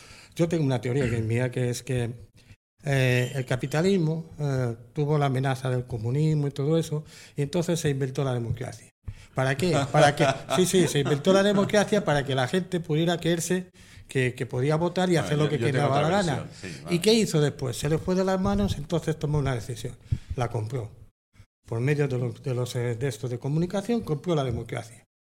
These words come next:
Speaker 1: Y ahora tú sigues creyendo que estás haciendo lo que quieres y no. Y lo que nosotros queremos es llegar a, dentro del sistema, cambiar el sistema, porque la única manera de cambiar el sistema es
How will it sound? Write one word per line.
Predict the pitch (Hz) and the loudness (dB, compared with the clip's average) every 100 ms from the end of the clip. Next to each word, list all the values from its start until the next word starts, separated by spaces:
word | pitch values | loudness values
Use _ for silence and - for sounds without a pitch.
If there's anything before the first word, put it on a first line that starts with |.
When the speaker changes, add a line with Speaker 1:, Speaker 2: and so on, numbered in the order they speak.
| - | -2
Speaker 1:
Y | 160 | 2
ahora | 190 143 | 2 0
tú | - 170 | -2 0
sigues | 202 170 - | 2 0 0
creyendo | 143 175 165 123 | 0 2 0 -2
que | 113 | -6
estás | - 156 | -2 -2
haciendo | 160 147 180 135 | -2 -2 -2 -2
lo | 123 | -4
que | 156 | -4
quieres | 156 151 156 - - - | -2 -2 -2 -10 -16 -4
y | |
no. | 120 107 - - - | -2 -2 -8 -18 -10
Y | 120 | -6
lo | 110 | -4
que | 113 | -4
nosotros | 113 180 190 | -2 0 0
queremos | - 165 165 139 135 - - - | 2 2 4 2 -4 -14 -12 -2
es | 147 - 120 | -2 -2 -4
llegar | 131 151 175 165 - | 0 2 2 0 -10
a, | - 131 117 117 - _ | -6 -4 -4 -6 -16 _
dentro | 123 160 165 170 | -2 -2 0 0
del | 196 | 2
sistema, | 175 139 - 147 127 127 - | 0 -4 -2 -2 0 -4 -2
cambiar | 135 127 160 | -2 2 2
el | 160 | 2
sistema, | 151 139 - 123 113 | 0 -6 -4 -4 -2
porque | 139 170 | -4 -2
la | 180 | 0
única | 190 185 | 0 2
manera | 175 165 147 | 2 2 0
de | 135 | 0
cambiar | 135 135 160 | -2 0 0
el | |
sistema | 156 160 - 185 190 - - - | -2 -6 -4 -4 -4 -8 -8 0
es | 147 - | 0 -2